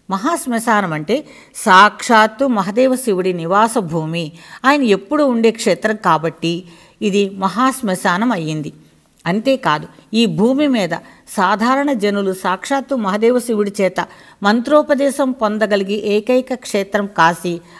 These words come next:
అందుకే ఇది మహాశ్మశానం. మరణించాక అంత్యక్రియల సమయంలో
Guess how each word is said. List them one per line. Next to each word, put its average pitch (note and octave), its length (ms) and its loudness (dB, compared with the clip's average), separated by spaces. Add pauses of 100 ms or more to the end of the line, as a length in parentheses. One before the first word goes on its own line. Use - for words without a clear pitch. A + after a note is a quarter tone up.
అందుకే G3+ 400 0
ఇది A3+ 340 -2 (220)
మహాశ్మశానం. F3 880 -4 (1200)
మరణించాక G#3 720 0 (380)
అంత్యక్రియల B3+ 640 0
సమయంలో F#3 720 -2